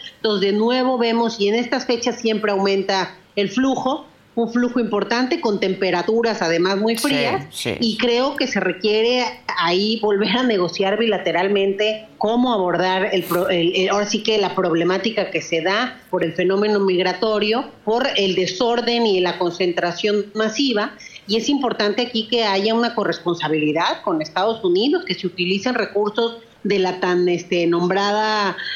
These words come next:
Speaker 1: a-, Acuerdo Bicentenario, que también se metan otros sectores para este modelo integral y productivo, ¿no? Que tienen des-, necesidad de mano de obra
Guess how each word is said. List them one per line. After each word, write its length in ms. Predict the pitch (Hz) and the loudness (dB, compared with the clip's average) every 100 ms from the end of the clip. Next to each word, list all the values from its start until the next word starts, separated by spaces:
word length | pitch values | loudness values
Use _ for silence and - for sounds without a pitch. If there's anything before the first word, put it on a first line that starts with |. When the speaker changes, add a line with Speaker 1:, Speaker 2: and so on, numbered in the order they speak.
| - | -4
Speaker 1:
a-, 260 | 160 175 175 | -2 0 0
Acuerdo 380 | 196 214 214 | 0 0 2
Bicentenario, 1120 | 214 208 185 170 170 196 240 254 220 202 202 202 - | 0 0 -2 0 2 2 2 0 2 2 0 -2 -6
que 160 | 208 202 | -2 0
también 460 | 202 196 196 220 | 0 0 2 0
se 120 | 220 226 | 2 2
metan 340 | 214 214 214 | 0 0 0
otros 260 | 208 214 214 | 0 0 -2
sectores 520 | 190 - 185 269 349 | -2 -2 0 0 -2
para 220 | - 175 | -2 -2
este 180 | 185 202 | 0 0
modelo 400 | 202 180 185 190 | 0 2 2 2
integral 540 | 202 180 165 170 175 | 2 0 0 0 0
y 60 | 190 | 0
productivo, 760 | 190 180 156 156 226 277 220 180 | 0 0 0 -2 0 2 2 0
¿no? 180 | 226 | 0
Que 80 | - | -2
tienen 340 | - 196 208 190 | 0 2 2 2
des-, 220 | 185 180 | 0 0
necesidad 560 | 202 190 180 180 185 185 | -2 -2 -6 -2 -2 0
de 80 | |
mano 280 | 208 196 208 | 0 0 0
de 100 | 202 | 0
obra 320 | 185 185 202 | 0 2 0